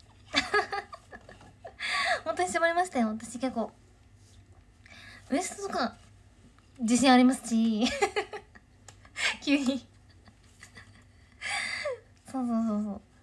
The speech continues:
うんうん。そう。あとですね、私背中の、なんていうんですかね、ここ。背中の線が、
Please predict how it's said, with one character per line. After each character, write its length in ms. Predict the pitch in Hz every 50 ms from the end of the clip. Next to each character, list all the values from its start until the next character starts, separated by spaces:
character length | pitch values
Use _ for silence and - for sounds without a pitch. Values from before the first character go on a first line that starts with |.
| _ - _ - - - - - - - - - - - _ _ _ _ _ _ _ - - - - - - - - - - - _ _ _ _ _ - - - - - - - - - - - - - - - - - - - - - - - -
う 40 | 269
ん 40 | 277
う 180 | 240 277 254
ん。 80 | 240 - - - - - - - - - - - -
そ 180 | - - - 233
う。 160 | 220 214 220 - - - - - - - - -
あ 100 | - 254
と 140 | 240 247 226
で 60 | 208
す 120 | - - -
ね、 60 | 214
私 180 | 202 202 220 -
背 180 | - - 294
中 220 | 262 330 370 - 480 466 480 480 453
の、 60 | 415 320 247 214 - - - - - - - - - - - - - - - - -
な 100 | - -
ん 60 | -
て 80 | - -
い 20 | 240
う 20 |
ん 40 | 226
で 60 | -
す 60 | -
か 100 | - -
ね、 60 | 226 220
こ 60 | - -
こ。 100 | - - - - - - - -
背 160 | - - - 269
中 200 | 302 302 339 330
の 380 | 320 330 330 330 285 233 - - -
線 360 | - - - - 427 453 415
が、 320 | 269 240 233 226 220 202